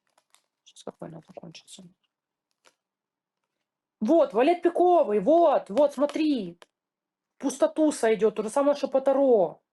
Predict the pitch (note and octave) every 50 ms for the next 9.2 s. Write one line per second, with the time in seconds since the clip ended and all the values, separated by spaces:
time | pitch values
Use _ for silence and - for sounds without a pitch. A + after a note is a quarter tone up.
0 | _ _ _ - - - - D4 B3+ G3+ - - _ _ - A3+ - B3+ C4 C4+
1 | B3 A#3 A#3+ A#3+ B3+ C4+ C#4 - - B3 B3+ B3+ - - - C4+ A#3+ - - G#3+
2 | - - G3+ F3 - - G3 G3+ - _ - C4+ C4 - - F#3 E3+ - F#3+ F3
3 | - _ _ - - - F#3 D#3+ C#3+ - - _ _ _ _ _ _ _ _ _
4 | _ _ _ - G#3 G3 G3+ G#3+ A3 G#3+ - - A3 A#3+ G#3 F#3 E3+ F#3 F3 F3+
5 | - - - - - - E3+ C#3+ - - _ _ _ _ _ _ _ _ _ _
6 | _ _ _ _ _ - F3+ - - D#4+ E4 - - C4+ C4 - - A3+ B3 E4+
7 | E4 C4 A3+ A3 A3+ C#4 C4+ - B3+ B3+ - A#3+ G#3 F#3 F3 E3+ F3 E3+ E3+ F3
8 | E3+ E3 D3+ - C#3 E3+ F3 F3 F3+ F#3 G3 F#3 A3+ A#3 A#3 A3+ G#3+ F3+ G3 G3
9 | F#3 E3+ D#3 D3